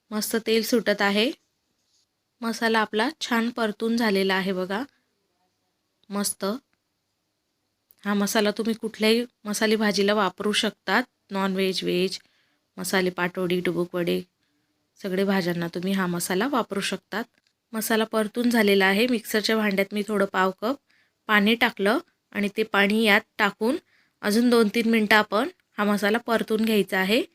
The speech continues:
हे बघा, म्हणजे छान असं तेल सुटतं, तेलाचा तवंग, छान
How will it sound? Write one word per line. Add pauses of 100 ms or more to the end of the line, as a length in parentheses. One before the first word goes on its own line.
(480)
हे
बघा,
म्हणजे
छान
असं (520)
तेल
सुटतं, (560)
तेलाचा (120)
तवंग, (240)
छान